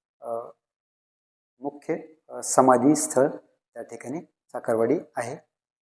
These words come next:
आणि, अ, हे पूर्ण असं सुशोभ-, सु-, सु-, एकदम असं जबरदस्त असं हे पिंपरीमधील, अ, मंदिर आहे. तर तुम्हाला आता हे आतमधलं मंदिर दाखवलं, मंदिराचा गाभारा पण आपण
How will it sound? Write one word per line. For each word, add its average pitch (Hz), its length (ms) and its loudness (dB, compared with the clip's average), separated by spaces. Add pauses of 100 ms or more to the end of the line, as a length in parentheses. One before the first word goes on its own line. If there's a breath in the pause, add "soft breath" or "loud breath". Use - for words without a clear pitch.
(120)
आणि, 120 280 -8 (120)
अ, 131 60 -16 (1080)
हे 120 40 -20 (140)
पूर्ण 131 240 2
असं 175 240 0 (340)
सुशोभ-, 135 420 0 (160)
सु-, 156 360 -2 (240)
सु-, 143 280 4
एकदम 147 500 8
असं - 280 -4
जबरदस्त 123 560 8
असं 117 120 2 (500)
हे 127 80 -4 (420)
पिंपरीमधील, 123 600 4 (400)
अ, 110 300 -14
मंदिर 123 300 8
आहे. 123 200 8 (460)
तर 127 60 -20
तुम्हाला 123 280 2
आता 143 160 2 (560)
हे 127 60 -16
आतमधलं 127 440 -4
मंदिर 135 260 2
दाखवलं, 131 340 6 (440)
मंदिराचा 127 380 10
गाभारा 127 380 12
पण - 140 4
आपण - 520 -14